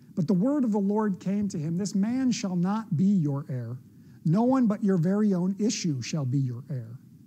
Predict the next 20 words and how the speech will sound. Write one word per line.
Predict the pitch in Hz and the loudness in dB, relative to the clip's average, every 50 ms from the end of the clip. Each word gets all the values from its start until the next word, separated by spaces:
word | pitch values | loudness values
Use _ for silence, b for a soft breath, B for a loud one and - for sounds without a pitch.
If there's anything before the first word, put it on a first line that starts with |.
| - - - - - - - - - - - - | -20 -20 -20 -20 -20 -20 -20 -20 -20 -20 -20 -6
He | - 135 160 | -2 0 2
brought | 151 160 185 202 220 | 2 2 0 0 0
him | 226 208 | 0 0
outside | 190 185 190 185 - - - 180 180 196 202 196 170 | 0 -2 -2 -4 -6 -8 -6 -4 -4 -2 -2 0 0
and | 180 170 - | 0 -2 -2
said, | - 190 185 165 | -2 -2 0 2
'Look | 156 196 254 233 - | 2 2 2 0 -4
towards | - - - 208 196 170 156 | -8 -6 -4 -4 -2 -4 -6
heaven | - 170 190 190 190 202 185 | -6 -6 -4 -2 -2 0 0
and | 170 147 135 | -2 -2 -4
count | - - 208 220 226 220 214 | -6 -6 -4 -4 -4 -6 -6
the | - 180 | -8 -8
stars, | - - - 196 190 196 180 151 | -6 -6 -4 -4 -2 -2 -2 -2
if | 202 202 - - | -2 -2 -2 0
you | 208 202 | 0 0
are | 190 185 185 - | 0 -2 -2 -2
able | 208 202 226 190 214 208 202 | 0 0 2 2 0 -2 -2
to | 175 - 185 | -4 -6 -8
count | - - 185 170 165 156 - | -8 -6 -6 -4 -4 -4 -6
them.' | - 139 139 | -8 -10 -12